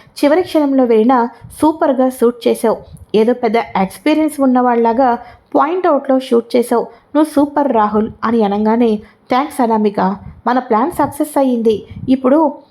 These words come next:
బ్యాంక్ వాళ్ళు అందరూ కూడా వచ్చి ఇంటిని స్వరాజ్ group of company క్లోజ్ చేయటం అయితే జరుగుతుంది, కానీ మనం అనుకున్న వాటా ఏంటి? ఆ వంద కోట్లలో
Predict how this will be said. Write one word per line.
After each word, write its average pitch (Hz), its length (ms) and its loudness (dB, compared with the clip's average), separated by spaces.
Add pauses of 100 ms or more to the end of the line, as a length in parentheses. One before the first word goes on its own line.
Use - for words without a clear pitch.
(200)
బ్యాంక్ 269 360 0
వాళ్ళు 277 300 2
అందరూ 240 340 0
కూడా 254 220 2
వచ్చి 240 460 0 (220)
ఇంటిని 247 540 0 (280)
స్వరాజ్ 320 340 0
group 269 220 0
of 247 240 -2
company 233 360 0 (220)
క్లోజ్ 262 340 0
చేయటం 254 220 0
అయితే 208 260 0
జరుగుతుంది, 220 600 0 (300)
కానీ 220 380 -2 (280)
మనం 214 220 -2
అనుకున్న 262 320 0
వాటా 254 300 0
ఏంటి? 202 480 0 (340)
ఆ 226 160 0
వంద 202 300 -2
కోట్లలో 262 720 0